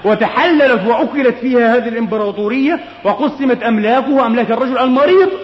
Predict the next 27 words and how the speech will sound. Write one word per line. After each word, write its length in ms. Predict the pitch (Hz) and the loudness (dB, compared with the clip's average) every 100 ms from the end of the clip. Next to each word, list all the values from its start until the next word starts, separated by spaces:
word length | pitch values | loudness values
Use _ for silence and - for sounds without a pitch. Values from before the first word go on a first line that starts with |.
| - | -6
بدأ 360 | 294 339 - 349 | -2 2 2 2
تاريخ 300 | 294 294 247 | 2 0 0
الأمة 220 | 269 262 | 0 -2
الحديثة. 500 | 254 226 208 175 127 - - - - - - _ - | -2 -4 -4 -4 -6 -8 -20 -20 -20 -20 -20 _ -2
لحظة 400 | 277 247 254 247 | 0 2 0 0
الانهزام 640 | 233 226 240 294 370 370 | 2 2 2 2 2 2
هي 160 | 226 269 | 2 4
لحظة 280 | 262 233 208 | 2 0 0
الوجود. 420 | 240 226 262 190 - - - - - | -2 -2 -2 -4 -10 -20 -20 -18 -8
شيء 340 | 359 330 302 | -6 -4 -4
غريب، 380 | 311 370 320 202 - - - | -4 -2 -2 -4 -14 -20 -14
لعب 400 | 233 311 262 247 | -4 -4 -2 -2
بعقول 420 | 220 202 - 240 226 | 0 0 0 0 0
الناس 460 | 196 220 226 135 - - - - - - | -2 -4 -4 -6 -10 -20 -20 -20 -20 -4
عبر 240 | 190 233 226 | 0 2 2
ما 120 | 214 | 0
يعرف 300 | 202 208 165 | 0 -2 -4
بالعلمانية 960 | 185 165 185 175 175 190 226 240 233 | -4 -4 -2 -2 -4 -4 -4 -2 -2
والتنوير 880 | 196 180 180 180 170 170 220 262 254 | 0 -2 -4 -4 -2 -2 0 0 0
والمعاصرة 920 | 220 202 180 143 170 262 277 269 254 | 0 -2 -4 -4 -2 0 0 -2 -2
والتقدم. 720 | 233 233 247 - 240 240 165 - - - - - | -2 -2 -2 0 0 0 -4 -8 -18 -20 -20 -4
ودعوات 560 | 226 262 214 247 254 220 | 0 2 2 2 2 0
الإنسانية 680 | 202 208 180 202 196 196 190 | -6 -8 -8 -8 -6 -2 0
والعالمية 760 | 185 185 156 175 170 170 170 | 0 0 0 0 0 -2 -2
وما 220 | 160 147 135 | -2 -2 -6
إلى 180 | 120 | -8
ذلك. 280 | 104 104 87 | -12 -14 -18